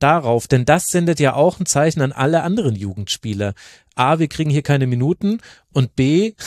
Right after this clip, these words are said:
<laughs> wenn wir dann schlechte Laune haben, was schon mal passieren kann, dann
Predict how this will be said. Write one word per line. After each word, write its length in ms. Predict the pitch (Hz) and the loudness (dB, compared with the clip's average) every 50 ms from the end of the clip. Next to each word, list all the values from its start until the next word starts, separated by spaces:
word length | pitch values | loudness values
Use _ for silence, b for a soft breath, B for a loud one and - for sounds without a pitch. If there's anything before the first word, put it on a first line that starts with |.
| - - | -16 -16
<laughs> 200 | _ - - - | _ -14 -6 -2
wenn 140 | 131 123 | 0 2
wir 100 | 147 139 | 2 2
dann 160 | 127 170 160 - | 2 2 0 0
schlechte 320 | - 151 147 - - 139 | 2 2 2 2 2 0
Laune 320 | 123 123 131 156 180 185 | 0 2 2 2 2 2
haben, 120 | 185 185 165 | 0 0 0
was 140 | 151 139 - | -2 -2 0
schon 80 | 147 | 0
mal 100 | 143 143 | 0 0
passieren 440 | 139 147 139 - - 147 156 175 180 | 0 0 -2 -2 0 0 0 0 0
kann, 260 | - 180 180 185 196 B B B B B B B B B _ - | 2 0 0 0 0 B B B B B B B B B _ 0
dann 360 | 131 127 131 135 143 147 | 2 2 2 2 -2 -4